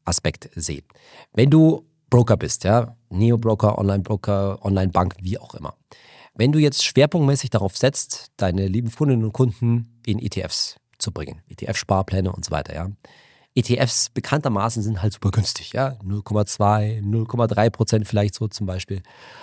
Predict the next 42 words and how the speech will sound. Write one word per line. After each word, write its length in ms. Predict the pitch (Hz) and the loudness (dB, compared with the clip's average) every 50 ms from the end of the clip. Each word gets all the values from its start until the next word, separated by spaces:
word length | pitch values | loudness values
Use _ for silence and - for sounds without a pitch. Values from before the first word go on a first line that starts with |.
| - - | -14 -6
vom 140 | - 117 - | -4 -2 0
angelegten 420 | - 104 95 104 98 95 - 95 | 0 0 0 0 0 -2 -2 0
Geld 240 | 90 98 98 95 - | 2 2 2 2 2
gehen 160 | - 101 90 | 0 -2 -2
da 60 | 92 | 0
als 140 | 98 92 - | 0 -2 -2
Kosten 280 | - 98 90 - - 87 | -2 0 -2 -2 -2 -4
weg. 220 | - - - - _ _ _ _ - | -8 -8 -10 -20 _ _ _ _ -2
Da 80 | 104 | -2
bekommst 520 | 101 - - - - - 147 196 196 - - | -2 -2 -6 -8 0 2 2 2 2 2 2
du 80 | 185 | 2
als 160 | 123 110 95 | 2 2 0
Broker 320 | - - 117 127 127 - 123 | 0 0 0 0 2 0 0
natürlich 440 | 113 113 - - 113 107 - - - | -2 -2 -4 -4 -6 -6 -6 -10 -8
ein, 440 | 101 101 104 107 104 107 107 - _ _ _ _ _ _ _ _ _ _ - | -6 -4 -4 -4 -6 -8 -10 -14 _ _ _ _ _ _ _ _ _ _ -4
eine 240 | - 110 110 110 98 | -2 0 0 0 0
verschwindend 760 | - - 107 - - - _ - 180 170 147 - - - - | 0 0 0 0 -2 -6 _ 2 2 2 2 0 -6 -18 -10
geringe 360 | - 113 110 117 117 117 110 | -6 -4 -2 0 2 2 2
Marge 400 | 92 85 92 92 80 76 - - _ _ _ _ _ _ _ _ _ - | 2 0 -2 -2 -4 -6 -12 -14 _ _ _ _ _ _ _ _ _ -14
darauf. 380 | - - - - - - - _ - - - - - - | -14 -14 -14 -14 -18 -20 -20 _ -20 -20 -20 -20 -20 -12
Ich 80 | - | -2
kann 100 | - 123 | 2 4
mich 60 | 127 | 4
noch 80 | 131 113 | 6 6
erinnern, 360 | 117 131 151 160 147 147 - _ | 4 4 4 2 0 -2 -6 _
da 80 | - - | -18 -18
habe 140 | - - 110 | -18 -18 -18
ich 100 | - - | -12 -8
mal 120 | 117 107 | -8 -8
vor 140 | 98 - 113 | -6 -6 -6
Jahren 220 | 107 104 107 117 | -6 -4 -4 -4
ein 60 | 117 110 | -6 -6
Gespräch, 420 | 98 - - 110 117 113 - - _ _ - - - - - - - - _ _ - | -8 -8 -6 -6 -6 -6 -6 -14 _ _ -20 -20 -20 -20 -20 -20 -20 -20 _ _ -4
äh, 220 | - 98 101 101 | 2 4 4 4
mit 200 | 98 98 101 - | 4 2 0 -2
Eric 140 | - 101 - | -4 -6 -2
Pot-, 260 | - 117 - - - | -4 -4 -4 -4 -2
Potzowait, 440 | - 127 - - 139 131 143 147 - - - - - - | -2 -2 0 2 0 0 0 -2 -6 -12 -16 -18 -12 -4
ähm, 340 | - 110 107 104 107 107 101 | -2 0 0 0 -2 -4 -8
von 300 | - - 110 101 95 98 | -6 -2 -2 -2 0 -2
Scalable 320 | - - - 107 101 87 | -4 -2 -2 -2 -2 -2
Capital, 480 | 90 - 110 - 143 123 127 139 143 143 | -2 -4 -6 -4 -2 -2 -2 -2 -2 -6